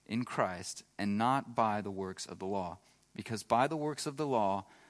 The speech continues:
no one will be justified. But if in seeking to be justified in Christ, we Jews find ourselves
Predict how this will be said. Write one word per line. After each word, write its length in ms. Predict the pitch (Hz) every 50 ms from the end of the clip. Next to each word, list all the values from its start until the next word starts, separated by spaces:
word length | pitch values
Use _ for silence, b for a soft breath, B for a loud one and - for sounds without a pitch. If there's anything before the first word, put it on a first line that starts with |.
| B B B
no 300 | 110 120 127 135 147 151
one 260 | 143 143 135 135 123
will 140 | 120 113 104
be 100 | 113 107
justified. 640 | 107 107 101 - - - - - 90 85 76 65 - _ _ _ _ _ _ _ _ _ _ _ _ _ _ _ - - - -
But 240 | 120 113 110 - - -
if 200 | 156 170 - -
in 140 | 160 160 135
seeking 540 | - - - 151 147 139 - 175 170 156
to 100 | - 143
be 200 | 117 123 120 117 101
justified 720 | - - 104 117 - - 143 - - 151 151 156 165 -
in 80 | - 110
Christ, 500 | - - 113 104 110 139 - - - - B B B B B B B B B
we 440 | 101 110 131 135 139 139 143 147
Jews 480 | - 110 - 110 110 113 113 123 131 -
find 320 | - - 107 117 131 139
ourselves 460 | 139 135 123 - 120 107 107 110 -